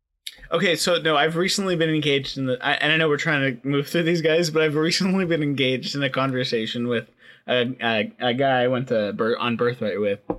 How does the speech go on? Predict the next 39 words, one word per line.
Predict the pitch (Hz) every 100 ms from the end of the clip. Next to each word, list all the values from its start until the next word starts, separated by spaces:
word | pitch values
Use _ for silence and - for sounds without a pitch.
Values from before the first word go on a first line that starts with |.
| -
He's | 139 123
a |
chef | 110 127 107 -
in | 107
Seattle. | - 127 110 101 98 - _ _ - - - -
Um, | 127 120 110 110 - _ _ _ _ _ _ _ _ _ _ _ _
and, | 127 135 123 123
uh, | 127 117 120 104 - _ _ _ _ -
we | 165
were | 165
talking | 175 175 185
about | 170 131
swan | - 151 143 139
songs, | 139 120 107 110 117 - -
and | 135 139
I |
told | 135 151 139
him | 135 127 117
my | 131
swan | - 165 202
song | 196 160 143
is | 131
probably | 131 143 151 147 131 139 127
Don't | 135 135
Let | 123 120
the | 131
Sun | - 120 131
Go | 139
Down | 147 147 156
on | 156
Me, | 156 165 170
the | 131
duet | 120 131 131 143
with | 117 123 - -
Elton | 131 135 131
John | 127 120 135 135
and | 123
George | 131 131
Michael. | 127 127 196 175